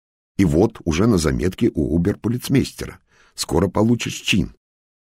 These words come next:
И не во мне дело, а в твоей инициативе. Лыков уедет,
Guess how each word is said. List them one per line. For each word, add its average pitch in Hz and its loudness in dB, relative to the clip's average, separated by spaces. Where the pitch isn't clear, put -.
И 123 6
не 139 8
во 123 4
мне 107 6
дело, 120 4
а - -6
в - -12
твоей 78 2
инициативе. 92 0
Лыков 98 2
уедет, 71 0